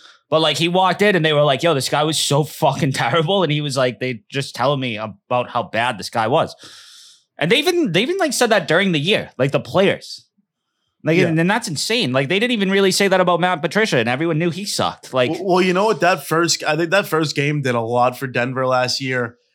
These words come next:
Speaker 2: 'Cause out of the gate, we're like, "This team is gonna, like, overtake Pat Mahomes for the A F C West." Like, they got Russell Wilson, who, you know, played pretty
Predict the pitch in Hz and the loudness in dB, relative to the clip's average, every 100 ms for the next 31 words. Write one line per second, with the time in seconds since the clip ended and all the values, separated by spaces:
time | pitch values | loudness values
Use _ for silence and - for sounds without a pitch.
0 | _ - 156 180 214 151 151 156 131 143 | _ -2 2 2 2 0 0 0 0 0
1 | 131 - 170 185 254 220 143 120 120 131 | -2 -4 -8 -6 -6 -4 -4 -6 -6 -4
2 | 120 113 135 127 120 139 120 _ - 143 | -4 -4 -6 -6 -6 -6 -6 _ -4 -2
3 | 131 131 147 147 131 120 123 127 117 123 | -2 -4 -4 -4 -6 -4 -2 -4 -6 -10
4 | 113 147 151 147 - 135 135 131 120 110 | -2 0 0 -4 -14 -18 -18 -6 -6 -2
5 | 127 131 123 123 123 123 117 147 147 151 | -2 0 0 2 0 -2 -2 -2 -2 -4
6 | 139 127 123 123 117 113 127 123 127 | -4 -4 -4 -4 -6 -4 -6 -6 -8